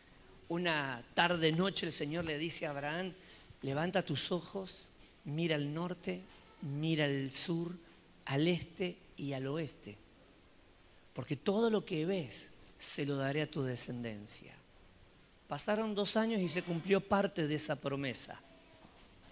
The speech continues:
Israel termina en Egipto como una familia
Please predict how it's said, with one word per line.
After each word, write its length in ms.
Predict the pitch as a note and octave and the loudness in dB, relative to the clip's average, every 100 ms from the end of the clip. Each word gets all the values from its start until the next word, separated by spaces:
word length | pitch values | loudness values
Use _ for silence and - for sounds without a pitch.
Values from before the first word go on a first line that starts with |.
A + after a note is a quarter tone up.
| - - - - | -20 -20 -14 -4
Israel 480 | E3 D3 D#3+ F3+ F#3 | -2 0 0 2 2
termina 460 | E3+ D#3 F3 F#3+ | 0 0 0 2
en 80 | E3 | 2
Egipto 500 | D3 - F#3+ - F3 | 2 2 0 0 -2
como 220 | - C#3+ | -2 0
una 200 | D#3 F3+ | 2 2
familia 640 | E3 F3 F3+ F#3 D3+ D#3 | 0 0 2 2 2 -2